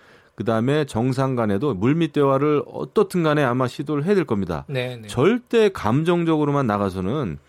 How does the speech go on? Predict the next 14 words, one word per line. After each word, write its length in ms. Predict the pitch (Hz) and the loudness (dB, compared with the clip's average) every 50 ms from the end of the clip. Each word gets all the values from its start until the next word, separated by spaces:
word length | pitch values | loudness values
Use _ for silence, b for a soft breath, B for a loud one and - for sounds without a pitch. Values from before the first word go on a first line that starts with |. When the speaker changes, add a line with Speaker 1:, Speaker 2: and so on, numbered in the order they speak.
| b b - 90 | b b -10 -8
Speaker 1:
예, 60 | 85 | -8
국익을 840 | - - 117 117 120 123 113 120 131 139 139 139 135 127 107 95 - _ _ _ - | -8 -6 -6 -4 -2 -2 0 2 4 4 6 6 6 4 4 2 -2 _ _ _ -6
우리가 180 | 104 107 113 | -4 -4 -4
추구할 340 | 123 117 107 143 156 139 127 | -4 -6 -6 -4 -4 -4 -2
수 80 | - 113 | -2 -4
없다라는 460 | 98 - - 101 98 95 95 120 113 | -2 -2 -2 -2 0 -2 -2 -2 -4
아마 260 | 90 92 110 117 120 b b b b b b | -4 -4 -4 -4 -6 b b b b b b
냉정한 720 | - 90 101 120 131 123 139 123 107 101 127 139 104 76 69 - _ - | -14 -4 -2 0 2 2 4 2 2 2 0 0 -2 -6 -8 -14 _ -12
그 80 | 104 | -8
현실주의적인 960 | - 147 151 151 143 147 139 131 123 117 113 107 - _ - 110 107 131 139 | -6 -4 -4 -4 -4 -4 -4 -4 -4 -6 -6 -8 -12 _ -6 -4 -4 -2 -4
입장에 280 | 110 - - 113 120 135 | -4 -4 -4 -2 -2 -2
서야 200 | 139 - 196 214 | -2 0 0 2
될 140 | 180 139 - | 2 0 0
거예요. 360 | - 90 85 101 143 143 | 0 0 0 0 -2 -4